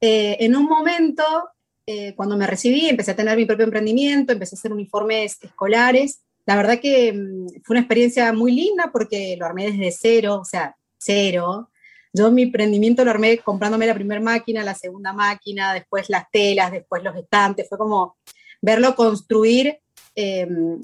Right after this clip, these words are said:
desde cero fue, eh, y es re gratificante. Pero en un momento, eh, vi que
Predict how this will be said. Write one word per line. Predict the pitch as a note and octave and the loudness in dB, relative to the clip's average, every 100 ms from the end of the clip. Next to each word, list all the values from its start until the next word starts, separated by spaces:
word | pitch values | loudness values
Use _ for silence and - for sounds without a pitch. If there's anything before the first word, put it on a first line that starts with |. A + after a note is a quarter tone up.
| - | -14
desde | - G3 G#3 G3+ | -2 0 0 0
cero | A#3 C4+ | 2 2
fue, | B3 A3 A#3 - - | 2 2 2 0 -4
eh, | A3 G#3+ | -2 -2
y | F#3+ A#3 | 2 2
es | B3 - - G#3+ | 2 -2 -14 -16
re | - G3+ | -8 -4
gratificante. | G#3+ G#3 - A3 B3 B3 B3 D4 - _ _ _ _ _ _ - | -2 -4 -6 -2 2 2 2 0 -4 _ _ _ _ _ _ 0
Pero | B3+ | 2
en | C#4 | 2
un | E4+ | -2
momento, | F4 F#4 F4 F4 F#4 F#4 - A3+ | -4 -4 -4 -8 -8 -8 -10 -6
eh, | A3+ A3 G#3+ G#3 - | -4 -4 -6 -8 -4
vi | A#3 B3 | 0 0
que | C#4+ C#4 C4+ B3 A3+ G#3 G3 F3 | 4 4 6 6 4 2 -2 -6